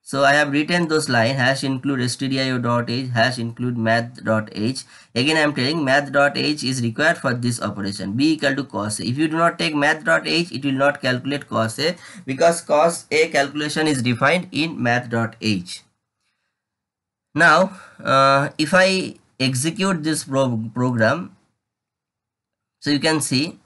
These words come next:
it is asking for a number. Suppose I put a number,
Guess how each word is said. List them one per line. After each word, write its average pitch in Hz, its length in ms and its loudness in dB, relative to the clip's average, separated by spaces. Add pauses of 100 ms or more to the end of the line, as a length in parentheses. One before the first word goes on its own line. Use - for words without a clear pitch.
(580)
it 135 100 -2
is 147 140 0
asking 143 540 2
for 160 160 2
a 151 100 4
number. 131 460 4
Suppose 147 400 -2
I 147 120 2
put 143 320 -4
a 139 80 4
number, 117 500 2